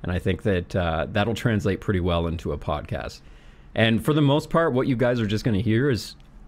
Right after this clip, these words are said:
us just ranting and raving <laughs> at each other like a couple of lunatics. And I, I think that that's entertaining.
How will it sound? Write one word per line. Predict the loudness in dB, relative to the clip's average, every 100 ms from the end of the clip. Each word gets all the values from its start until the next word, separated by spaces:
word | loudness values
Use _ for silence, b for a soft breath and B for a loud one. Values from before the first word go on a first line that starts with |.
| -10 -2
us | 0 0
just | -2
ranting | -2 -2 0 0 0
and | 0
raving | 0 2 4 4
<laughs> |
at | 4
each | 2 2
other | 2 2 2
like | 0
a | -2
couple | -2 0 -2
of | 0
lunatics. | 2 2 2 0 -2 -2
And | -2
I, | -2 B B B B 0
I | 2 2
think | 2 2 2
that | 0
that's | 2 2 2
entertaining. | 2 2 2 2 2 2 0 -6